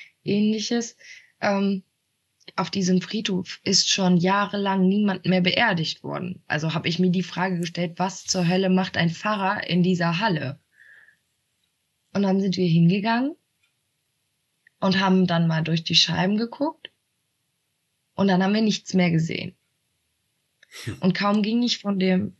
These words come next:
Speaker 1: ging ich von der Halle weg, drehte mich um und sah den wieder im Fenster.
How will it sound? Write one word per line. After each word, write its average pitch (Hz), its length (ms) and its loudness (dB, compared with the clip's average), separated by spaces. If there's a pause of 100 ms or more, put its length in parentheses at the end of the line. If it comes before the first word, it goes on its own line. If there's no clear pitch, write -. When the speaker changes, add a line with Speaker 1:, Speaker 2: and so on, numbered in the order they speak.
Speaker 1:
ging 202 180 0
ich 226 100 -4
von 202 180 0
der 185 200 4
Halle 180 280 0
weg, - 480 -4
drehte 214 380 -4
mich 208 220 -2
um 226 160 -2
und 208 120 0
sah 196 240 2
den 214 220 -4
wieder 220 260 -6
im 214 120 -6
Fenster. - 720 -8